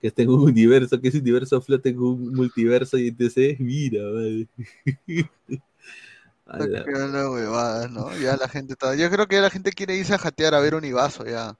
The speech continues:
Speaker 1: Rock Yen, sí, ya ahorita vamos a ir cerrando. "Si hubiéramos dejado entrar a autos chinos, Ford, Buick, Chevrolet se iban a la mierda". Atalaya Buenatalde, "Señor, están pasando imágenes de la mujer del cuto con otro tipo que no es el pelado, es otro en Magali".
Speaker 2: ¡A la mierda!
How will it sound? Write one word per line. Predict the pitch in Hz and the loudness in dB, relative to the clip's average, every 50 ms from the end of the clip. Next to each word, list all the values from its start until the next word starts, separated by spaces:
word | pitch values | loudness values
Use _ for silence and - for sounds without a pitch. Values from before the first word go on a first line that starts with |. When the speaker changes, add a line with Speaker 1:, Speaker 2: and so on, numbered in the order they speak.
| _ _ _ _ _ | _ _ _ _ _
Speaker 1:
Rock | - 123 120 131 139 147 143 127 | -10 -6 -4 -2 -2 -2 -2 -2
Yen, | 131 135 139 139 131 123 117 | 0 0 0 0 0 -2 -4
sí, | - 139 139 135 | -2 -2 0 0
ya | 131 135 | 2 2
ahorita | 135 147 147 139 147 139 | 0 0 -2 -2 -4 -4
vamos | 143 139 135 | -4 -4 -6
a | |
ir | 143 131 | -8 -6
cerrando. | - 131 127 131 123 117 113 113 | -4 -4 -2 -2 -2 -4 -4 -6
"Si | 107 - 127 | -6 -4 -2
hubiéramos | 123 143 160 160 160 151 143 | 0 0 0 0 -2 -2 -4
dejado | 127 117 - 147 | -4 -4 -4 -4
entrar | 147 143 135 147 147 151 | -4 -2 -2 -4 -2 -2
a | 143 131 | 0 0
autos | 135 139 135 - 143 139 | 0 -2 -2 -4 -6 -4
chinos, | - 151 147 151 143 135 - | -4 -4 -4 -4 -4 -6 -4
Ford, | - 151 147 147 131 127 | 0 0 0 0 0 -4
Buick, | 120 120 135 143 147 147 139 | -6 -4 -2 -2 -2 -2 -4
Chevrolet | - - 147 139 139 143 143 143 - | -4 -2 -2 0 0 0 -2 -2 -4
se | - 127 | -4 -4
iban | 123 127 | -2 -2
a | 131 123 | -2 -2
la | 117 107 | -4 -4
mierda". | 110 117 117 117 113 107 101 101 101 98 _ _ _ _ _ _ _ _ _ _ _ _ _ _ _ _ _ _ _ _ _ _ _ _ _ _ _ | -4 -4 -4 -4 -4 -6 -8 -10 -12 -14 _ _ _ _ _ _ _ _ _ _ _ _ _ _ _ _ _ _ _ _ _ _ _ _ _ _ _
Atalaya | - 123 117 - 127 123 135 147 156 160 | -6 -4 -4 -2 0 0 2 4 4 4
Buenatalde, | 156 156 139 131 123 117 - 147 143 131 123 117 | 4 2 2 2 0 -2 0 0 0 0 0 0
"Señor, | - 120 127 143 143 131 | -2 -2 0 0 0 0
están | 127 - 147 151 - | 0 -2 -4 -4 -4
pasando | 147 139 156 151 147 139 | -4 -4 -2 -2 -2 0
imágenes | 139 147 139 160 151 147 | -2 -2 -2 -2 -2 -2
de | 135 | -2
la | 127 117 | 0 0
mujer | 113 110 - 143 143 147 | -2 -2 -2 -2 -2 0
del | 143 135 127 | 0 0 -2
cuto | - 151 139 143 151 | -2 -4 -2 -2 -2
con | 135 120 120 | -2 -2 -2
otro | 131 131 139 127 127 | -2 -2 0 -2 -2
tipo | 127 - 156 147 135 143 135 | -2 -2 -6 -4 -4 -4 -6
que | - 120 | -4 -4
no | 123 127 | -6 -4
es | - | -4
el | 156 147 139 | -4 -6 -4
pelado, | - 120 117 131 139 135 127 120 120 | -2 -2 0 2 2 2 0 0 -2
es | - - | -4 -4
otro | 147 143 139 139 135 | -4 -4 -2 -4 -4
en | 131 123 | -4 -2
Magali". | 117 107 107 117 139 139 208 214 226 247 240 | -2 -2 0 0 2 4 6 8 8 8 6
Speaker 2:
¡A | 233 | 6
la | 214 185 170 156 151 151 | 4 4 4 4 2 2
mierda! | 160 175 190 190 165 156 151 | 0 0 0 0 0 -2 -4